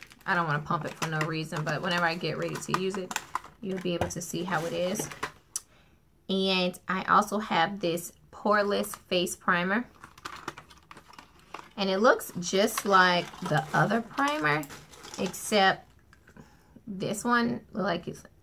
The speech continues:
clear. And then this one here kinda looks like golden almost, but it's like this. And it is, yeah, it's clear. That's the name of it, clear.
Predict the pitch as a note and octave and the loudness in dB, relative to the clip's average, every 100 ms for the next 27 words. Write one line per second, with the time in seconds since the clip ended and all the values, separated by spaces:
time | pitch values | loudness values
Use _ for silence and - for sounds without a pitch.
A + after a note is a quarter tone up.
0 | - - - G3 G3 F3 C#3+ C3+ E3 _ | -16 -16 -10 -2 0 0 0 -2 -4 _
1 | _ - - - - - F#3 F3 F3 - | _ -20 -18 -20 -14 -6 0 0 0 -2
2 | F#3 F#3+ F#3+ G3+ G#3+ F3+ F3 F#3 D#3+ D#3 | 2 2 2 0 2 0 0 0 2 0
3 | C3 - F#3+ F3+ - D3+ D3+ - - F#3 | -2 -6 -6 -4 -2 -2 -2 -14 -16 -12
4 | D3+ D#3+ E3+ F3+ F3 D3 D3+ D3+ D3+ D3+ | -2 4 6 6 4 2 2 2 4 2
5 | C#3+ C#3 - - - - F3 E3+ E3 E3+ | 0 -2 -6 -10 -14 -6 -4 -2 0 0
6 | G#3 F#3 D#3+ G3 - - _ _ _ - | 0 0 0 -2 -4 -18 _ _ _ -20
7 | _ _ - G3+ F3+ - F3+ - D#3+ F3 | _ _ -2 0 0 0 -2 -2 -2 0
8 | E3 D#3 D3 D3 - - G3 E3 - F#3 | 2 0 -2 -4 -10 -6 -2 -2 -4 -12
9 | - - F3+ F#3 - - - F3 F#3 F#3+ | -4 0 0 -2 -8 -16 -4 -4 -2 -4
10 | G3 F#3 F#3+ - - - E3 F3+ | -4 -2 -4 -6 -8 -4 -4 -4